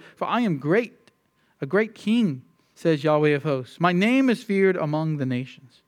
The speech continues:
So right there, he's already giving us lots of names and titles, isn't he? Yahweh, Yahweh of hosts, king. And he says that his name will be feared among the nations.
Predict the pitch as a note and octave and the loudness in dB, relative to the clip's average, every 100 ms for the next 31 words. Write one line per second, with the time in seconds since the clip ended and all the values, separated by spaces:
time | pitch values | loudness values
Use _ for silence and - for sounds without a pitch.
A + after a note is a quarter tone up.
0 | _ _ _ _ - F3+ B3 C4 G3 F3 | _ _ _ _ 0 2 2 0 -2 -2
1 | E3+ E3 D#3+ C3 C3+ D3 D3 C3 C3 D3 | -2 -2 -2 -4 -4 -4 -4 -6 -6 -8
2 | D3 C3+ C3+ C#3 C3 A#2+ C#3 C3+ B2 C3 | -8 -6 -4 -4 -6 -8 -10 -10 -12 -14
3 | B2+ A#2 - C#3 C3+ C#3 C3 C#3 - _ | -14 -16 -8 -6 -4 -4 -4 -6 -8 _
4 | _ - _ - C3 C#3 C#3 B2+ - E3 | _ -20 _ -6 -2 0 0 -2 -4 0
5 | D#3 D3+ D3 - - _ _ - _ _ | 0 0 -4 -14 -20 _ _ -20 _ _
6 | - - G#3 G3 F#3+ F#3+ G3 _ _ _ | -8 0 2 2 0 -2 -6 _ _ _
7 | _ _ _ - D3 D3+ D#3 D#3+ F3 E3 | _ _ _ -8 -2 0 -2 0 0 0
8 | D3+ D#3 _ E3 D3 - A3 A#3 F3 E3 | -4 -14 _ -4 -4 -2 -2 0 0 0
9 | F#3 F3+ F3+ D3+ D#3 G3+ G#3 G3+ - A3 | 0 0 0 0 0 0 -2 -4 -4 -2
10 | C#4+ C#3+ C#3 C3+ C3 C3 A#2+ A#2+ - _ | -2 -2 0 -2 -2 -4 -6 -10 -20 _
11 | - | -20